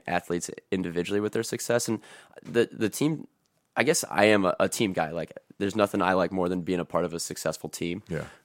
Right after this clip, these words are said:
Speaker 1: Um, and so it's not out of the picture, but the, again, it's long hours and not a lot, not a lot of, uh, reward for it. So, um, I, I really enjoy where I'm at now, and, and the high school level is a lot of fun because you get, you know, y-,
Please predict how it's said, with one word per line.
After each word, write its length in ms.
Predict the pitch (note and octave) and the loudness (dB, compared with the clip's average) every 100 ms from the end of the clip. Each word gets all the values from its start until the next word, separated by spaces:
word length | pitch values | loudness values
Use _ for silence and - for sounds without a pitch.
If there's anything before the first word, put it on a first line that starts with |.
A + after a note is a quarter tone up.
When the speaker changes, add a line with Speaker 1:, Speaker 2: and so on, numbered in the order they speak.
| _ | _
Speaker 1:
Um, 440 | F#2 F#2 F2 E2 - - | 0 2 2 -2 -8 -8
and 160 | - G#2 | -2 0
so 160 | - A#2+ | 6 6
it's 140 | A#2 | 6
not 260 | D3+ D3+ - _ _ - _ - | 2 2 0 _ _ -20 _ 6
out 200 | G2 G#2 | 8 8
of 140 | G2+ | 2
the 120 | G#2+ F#2 _ - | -2 -2 _ -2
picture, 360 | A2+ - A2+ | -2 2 -2
but 420 | G2+ - F#2 D#2 - | 0 4 4 4 -2
the, 260 | F2 F#2 - - | -2 0 0 -2
again, 300 | C2 F#2+ F#2+ | -2 0 0
it's 220 | F2+ - F2+ | 0 -4 0
long 220 | F2+ F2 | 2 2
hours 440 | E2+ F2+ F#2 - | 2 2 0 -2
and 200 | F2 D#2+ - - _ - | -6 -8 -10 -20 _ -2
not 160 | F#2+ | 0
a 20 | |
lot, 260 | F2+ F2 - - | 2 2 -2 -2
not 200 | F#2 F2+ | 0 4
a 40 | |
lot 200 | F2+ F2+ | 4 4
of, 300 | F2 F2 E2 | 2 -2 -2
uh, 320 | E2+ E2+ E2+ - | -2 0 -4 -6
reward 420 | G2 F2+ F2 F2 | -4 0 0 -2
for 200 | - F#2+ | 0 0
it. 100 | F#2+ - | 0 0
So, 280 | F2 E2 - - _ _ | -2 -2 -6 -20 _ _
um, 360 | F2 F2 F2 E2+ - | 0 2 2 -4 4
I, 140 | B2 - | 4 8
I 120 | G2+ | 8
really 260 | G2+ F#2+ F#2 | 8 6 4
enjoy 280 | F#2 E2+ E2 | 2 0 0
where 120 | E2+ | 0
I'm 100 | E2 | -2
at 160 | D#2+ - | -2 -2
now, 260 | E2 E2 | -2 -2
and, 200 | D#2+ D2 - | -6 -10 -10
and 280 | F2 E2 - _ _ _ _ | -10 -10 -16 _ _ _ _
the 120 | F#2 | -2
high 140 | F2+ F#2+ | 2 0
school 240 | - F2 | 0 0
level 300 | F2 E2+ E2+ | 0 0 -2
is 140 | D#2 | -4
a 40 | F2 | -4
lot 160 | F2 | -4
of 60 | D#2+ | -2
fun 200 | - F2+ | -2 -4
because 320 | F2 - F2+ | -4 -6 -6
you 80 | F#2 | -6
get, 340 | D#2+ F#2+ - _ - - _ - | 2 2 2 _ -20 -20 _ -6
you 80 | G2+ | -2
know, 100 | D#2+ | 0
y-, 160 | E2 | -2